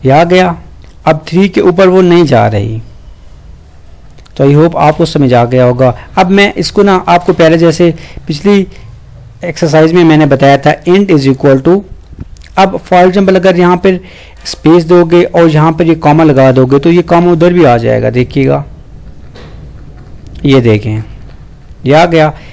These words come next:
अब मैं यहाँ पर कहता हूँ कि नहीं यार मुझे comma नहीं चाहिए, तो मैं फिर दोबारा execute करता हूँ, ये देखिए ये आ गया। अब हमने क्या करना है, अब next पढ़ते हैं, ये next हमारा function कौन सा है।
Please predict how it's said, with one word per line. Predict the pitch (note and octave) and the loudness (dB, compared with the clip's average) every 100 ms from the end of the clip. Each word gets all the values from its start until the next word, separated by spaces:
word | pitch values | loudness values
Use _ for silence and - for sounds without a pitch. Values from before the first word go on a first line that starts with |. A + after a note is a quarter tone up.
| - - | -20 -4
अब | E3 F3 | -2 0
मैं | F#3 | 2
यहाँ | F3+ E3+ | 2 0
पर | E3 E3+ | 0 -2
कहता | D#3 C#3 | -2 0
हूँ | D3 | 0
कि | C#3+ | 0
नहीं | D3 C#3+ | 2 2
यार | C#3+ | 2
मुझे | C3+ C#3 | 0 -2
comma | C#3 C#3 | -2 0
नहीं | C#3 C3+ | 0 0
चाहिए, | B2+ A2+ B2 | 0 -2 -2
तो | C#3 | -2
मैं | C#3+ C#3+ C3+ - | 0 -2 -4 -4
फिर | E3 D3+ | -2 0
दोबारा | B2+ B2+ C3 | 0 2 0
execute | B2+ B2+ B2+ B2 | -2 -4 -4 -4
करता | B2+ B2 | -6 -4
हूँ, | B2+ B2 - - - - - | -4 -4 -8 -18 -20 -20 -6
ये | B2+ | -2
देखिए | A#2 A2 A2+ A2+ - - - | -2 -2 -4 -10 -10 -14 -4
ये | B2+ | 0
आ | E3 | 0
गया। | D#3+ D#3 D3 - - - - - - - | 0 -4 -6 -14 -20 -20 -20 -20 -6 -2
अब | G#3 | 2
हमने | G3+ G3+ F3+ | 2 2 2
क्या | D3+ | 2
करना | B2+ B2+ C3+ | 0 0 0
है, | - | 0
अब | F3+ F3 - - - - | -2 -4 -16 -20 -20 -6
next | D#3 D3+ D#3 - | -2 0 -2 -4
पढ़ते | C3+ A2+ A2 | -2 -2 -2
हैं, | C3+ D3 | -2 0
ये | D3 C#3+ D3 | -2 0 0
next | D3+ D3 E3 - | 2 0 -2 -4
हमारा | C3+ B2+ | -2 0
function | B2 B2+ A#2+ D3+ | -2 -4 -8 -6
कौन | B2 A#2 | -6 -6
सा | - | -6
है। | G2+ A#2+ | -8 -8